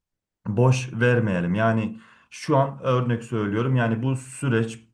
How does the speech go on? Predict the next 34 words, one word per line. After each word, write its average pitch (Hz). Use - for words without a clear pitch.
bir 120
buçuk -
ay 117
sonra 113
belki 95
açıklanacak, 87
sonuçlanacak. 92
Belki 110
iki 104
ay 98
sonra, 101
belki 113
on 131
gün 98
sonra 87
bilmiyoruz. 101
Ee, 120
biz 160
o 151
zamana 135
kadar 127
hiç 143
olmazsa 123
bir 135
iki 120
dersi 117
de 104
olsa 98
aradan 117
çıkartabiliriz. 120
Bir 127
program, 123
bir, 113
e, 92